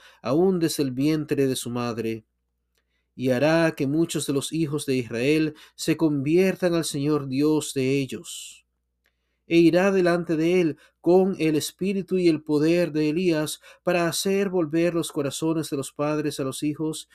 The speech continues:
y de los rebeldes a la prudencia de los justos, para preparar al Señor un pueblo bien dispuesto.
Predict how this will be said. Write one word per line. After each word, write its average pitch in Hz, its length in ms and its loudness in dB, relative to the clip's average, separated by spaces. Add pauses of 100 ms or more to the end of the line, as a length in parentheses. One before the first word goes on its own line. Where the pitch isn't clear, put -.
(220)
y 147 80 -2
de 160 120 4
los 160 320 0
rebeldes 180 540 0
a 170 60 -2
la 151 140 -2
prudencia 160 520 0
de 151 60 2
los 139 180 -4
justos, - 600 -6 (320)
para 156 200 2
preparar 160 640 0
al 156 140 0
Señor 151 540 -2 (220)
un 202 260 2
pueblo 156 460 4
bien 135 420 0
dispuesto. - 760 -6